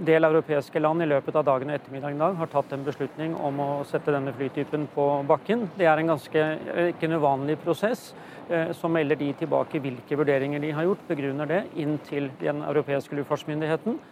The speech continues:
som så gjør sin, eh, beslutning og gir sine anbefalinger.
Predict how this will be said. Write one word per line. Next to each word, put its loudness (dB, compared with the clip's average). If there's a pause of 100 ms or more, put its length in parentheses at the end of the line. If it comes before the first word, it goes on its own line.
(120)
som -2
så 4 (280)
gjør 2
sin, 0 (360)
eh, 0
beslutning 0
og 4
gir 2
sine -4
anbefalinger. -2